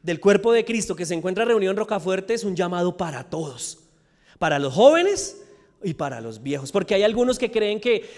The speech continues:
luego de los cincuenta, sesenta, setenta años ya se jubilan y ya no tienen que hacer nada en la iglesia. No, hasta el día en que el Señor nos llame, nosotros tenemos que servir a la iglesia, tenemos un llamado. Entonces, si ustedes se fijan,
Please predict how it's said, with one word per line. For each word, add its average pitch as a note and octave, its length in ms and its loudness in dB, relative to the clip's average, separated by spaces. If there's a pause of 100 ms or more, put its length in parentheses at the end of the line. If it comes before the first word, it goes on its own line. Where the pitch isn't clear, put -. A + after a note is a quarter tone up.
luego G3+ 240 4
de A#3 80 6
los A3+ 120 4
cincuenta, G#3 540 0
sesenta, G3 400 -2
setenta F#3 580 -2
años A3 300 -2
ya F3+ 120 0
se F#3+ 120 -2
jubilan F#3+ 440 0
y F#3 60 -2
ya D#3+ 100 -2
no E3 120 -4
tienen E3+ 180 -4
que F3+ 100 -8
hacer C#3+ 220 -6
nada D3+ 160 -6
en D#3+ 60 -6
la C3 80 -8
iglesia. D3 360 -6
No, D#3 640 -4 (640)
hasta F#3+ 340 2
el E3+ 80 2
día A3+ 220 4
en C4+ 80 -2
que C#4+ 80 -4
el A3 60 -2
Señor G3+ 280 0
nos A3 200 0
llame, A#3 260 2
nosotros A3+ 600 2
tenemos F#3 520 0 (320)
que F3+ 140 -2
servir E3+ 720 2
a D#3 80 2
la D3 100 0
iglesia, D3 640 0
tenemos E3+ 540 0
un C#3+ 100 -4
llamado. D3+ 460 0 (720)
Entonces, A#3+ 460 4 (320)
si - 100 -10
ustedes A3 300 2
se C4+ 120 2
fijan, G#3 500 -4